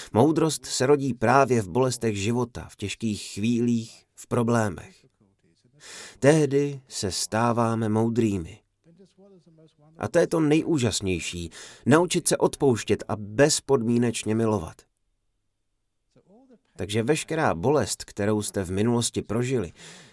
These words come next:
všechny těžkosti, všechna traumata jsou vlastně hnojivem,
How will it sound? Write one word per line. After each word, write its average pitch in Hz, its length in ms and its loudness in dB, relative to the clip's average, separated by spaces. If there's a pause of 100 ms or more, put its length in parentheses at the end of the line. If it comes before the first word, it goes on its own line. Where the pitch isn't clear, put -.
všechny 127 360 -2
těžkosti, - 800 -2 (200)
všechna 120 380 -4
traumata 139 760 0
jsou 131 320 -2
vlastně 127 460 0
hnojivem, 123 640 2